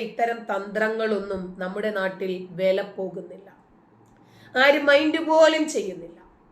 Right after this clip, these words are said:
തന്നെയുമല്ല പൊതുനിരത്തില് ഇവരിറങ്ങി തിരിച്ചിട്ട് ഇതുപോലെയുള്ള കോലാഹലങ്ങളും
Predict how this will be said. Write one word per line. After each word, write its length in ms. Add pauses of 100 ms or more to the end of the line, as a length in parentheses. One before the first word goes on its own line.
(220)
തന്നെയുമല്ല 460 (720)
പൊതുനിരത്തില് 960 (800)
ഇവരിറങ്ങി 580
തിരിച്ചിട്ട് 520 (720)
ഇതുപോലെയുള്ള 880 (600)
കോലാഹലങ്ങളും 1120